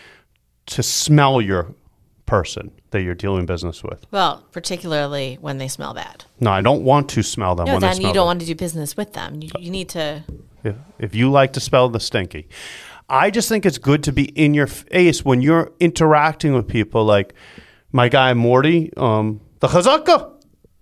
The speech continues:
Speaker 1: he goes to get his car fixed. He comes back with a client. Like, the key is that when you do business, you're schmoozing.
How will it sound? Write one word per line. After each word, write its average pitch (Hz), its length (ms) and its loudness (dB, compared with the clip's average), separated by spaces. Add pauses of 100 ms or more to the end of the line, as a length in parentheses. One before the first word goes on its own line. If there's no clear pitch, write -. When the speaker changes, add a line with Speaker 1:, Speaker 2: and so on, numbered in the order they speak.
(120)
Speaker 1:
he 143 220 -2
goes 143 460 4
to 127 300 4
get 139 180 2
his 127 80 -6
car 147 240 2
fixed. 185 360 -4
He 170 60 0
comes 135 320 -2
back 139 300 0
with 147 120 2
a 147 40 -2
client. 135 600 0
Like, 113 360 2 (340)
the 143 140 4
key 202 480 0
is 156 160 2
that 151 180 2
when 147 140 2
you 175 100 4
do 170 160 -2
business, 156 560 0
you're 135 160 -2
schmoozing. 196 800 4